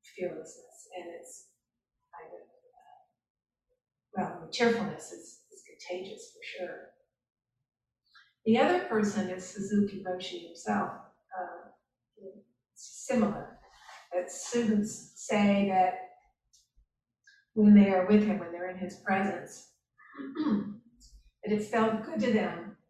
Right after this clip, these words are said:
to be themselves. What a gift that is, right? That you can be yourself around somebody.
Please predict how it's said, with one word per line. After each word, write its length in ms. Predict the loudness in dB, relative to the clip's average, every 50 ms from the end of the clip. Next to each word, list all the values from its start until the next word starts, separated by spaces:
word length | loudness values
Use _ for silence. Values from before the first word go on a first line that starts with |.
| _ _ -14
to 100 | -12 -2
be 180 | 2 4 4 4
themselves. 680 | 4 0 -6 -8 -4 -2 -2 -2 -2 -4 -6 -10 -14 -18 -20 -20 _ _ _ _ _ _ _ _ _
What 200 | 0 2 2 4
a 80 | 2 2
gift 260 | 2 0 0 -2 -2
that 460 | -2 0 0 0 -2 -4 -6 -10 -14
is, 120 | -18 -18 -16
right? 360 | -14 -12 -10 -8 -10 -10 -10
That 600 | -16 _ _ _ _ _ _ _ _ _ -20 -18 -18
you 100 | -14 -14
can 120 | -14 -8 0
be 140 | 2 2 2
yourself 480 | 2 0 -2 -4 -8 -8 -8 -8 -10
around 360 | -12 -16 -18 -18 -16 -18 -18
somebody. 460 | -18 -18 -18 -18 -18 -20 -18 -18 -18